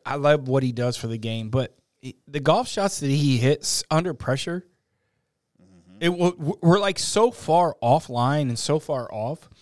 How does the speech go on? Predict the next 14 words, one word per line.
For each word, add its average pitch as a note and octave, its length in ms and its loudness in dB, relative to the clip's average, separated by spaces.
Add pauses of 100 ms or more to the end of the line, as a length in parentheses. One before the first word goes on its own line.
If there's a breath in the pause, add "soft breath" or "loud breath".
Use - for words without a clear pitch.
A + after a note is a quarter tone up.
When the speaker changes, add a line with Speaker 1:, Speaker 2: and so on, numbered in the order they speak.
(180)
Speaker 1:
especially G3 480 0
in D3+ 80 -2
a B2+ 40 0
match A#2+ 360 2
play D#3+ 180 2
situation. D3+ 720 -2 (600)
That F#3 160 0
was F#3 180 -4
just, - 260 -2
you D#3+ 120 -4
just A#3 300 -2
don't D#3 280 -2
do A#2 140 -2
that. F#2 280 -14